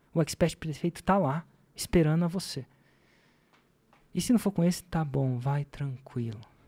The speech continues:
Pra quem tem paciência, quando desistir não é opção, o sucesso é inevitável. Não tem muito apego.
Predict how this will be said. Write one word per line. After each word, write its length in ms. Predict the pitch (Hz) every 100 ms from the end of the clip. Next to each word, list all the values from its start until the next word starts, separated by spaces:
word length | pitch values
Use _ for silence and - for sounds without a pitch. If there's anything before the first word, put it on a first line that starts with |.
| _ _ _ _ _ _ _ _ _ _ _ _
Pra 120 | - 143
quem 180 | 165
tem 140 | 170 180
paciência, 760 | 170 - 160 143 160 - 170 156 - _ -
quando 200 | 147 135
desistir 340 | 135 139 -
não 100 | 147
é 20 |
opção, 300 | 151 - 175
o 60 | 220
sucesso 320 | - 214 196
é 40 | 233
inevitável. 580 | 233 - 139 185 156 127 _ _ _ _ _ _ - - - - - _ _ _ - -
Não 80 | -
tem 100 | 214
muito 120 | 208
apego. 380 | 190 - 123 -